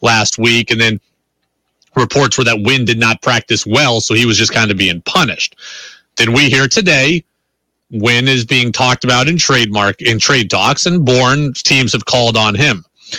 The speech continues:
Patriots are tight against the salary cap, so there is thought they want to free up some money.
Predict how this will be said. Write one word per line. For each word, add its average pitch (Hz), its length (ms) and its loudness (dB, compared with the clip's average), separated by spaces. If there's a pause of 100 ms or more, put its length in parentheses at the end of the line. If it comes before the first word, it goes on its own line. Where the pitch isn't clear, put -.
(320)
Patriots 165 520 0
are 147 180 2
tight 160 340 0
against 135 260 -2
the 139 80 -2
salary 123 460 0
cap, 123 320 -2
so 120 100 -4
there 113 120 0
is 127 140 0
thought 123 280 0
they 123 100 0
want 120 260 0
to 117 320 2 (200)
free 127 260 0
up 107 120 0
some 101 220 -2
money. 87 300 -4